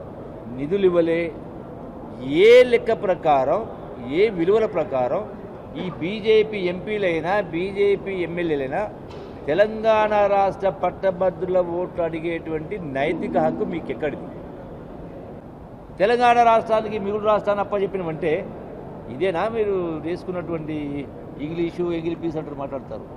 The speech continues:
అమెరికా ఎన్ఆర్ఐలు? ఏ లెక్క ప్రకారం?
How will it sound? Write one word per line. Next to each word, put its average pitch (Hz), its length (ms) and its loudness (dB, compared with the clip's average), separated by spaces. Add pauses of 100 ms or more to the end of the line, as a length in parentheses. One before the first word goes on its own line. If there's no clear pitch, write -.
(100)
అమెరికా 151 260 -6 (380)
ఎన్ఆర్ఐలు? 139 380 -2 (1160)
ఏ 165 80 -4
లెక్క 220 220 -2
ప్రకారం? 151 340 -2